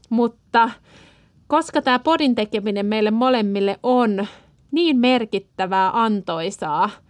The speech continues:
aa, se kulkee tässä meidän äitiyden tarinan mukana, niin me halutaan jatkaa sitä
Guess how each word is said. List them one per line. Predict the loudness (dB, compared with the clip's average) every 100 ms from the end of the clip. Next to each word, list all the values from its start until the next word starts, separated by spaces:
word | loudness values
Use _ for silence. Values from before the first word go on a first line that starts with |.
| _ _ _ _ _ _ _ _ _
aa, | -10 -6 -4 -6 -8 -10
se | -8
kulkee | -2 0 0 0 -2 -2
tässä | -4 -4 -6
meidän | -4 -6 -4
äitiyden | 0 0 0 -2 -2 0
tarinan | 0 0 -4
mukana, | -4 -4 -4 -4 -4
niin | -4
me | -2
halutaan | -4 -2 -4 -4
jatkaa | -6 -8 -4 -4
sitä | -4 -6 -6 -2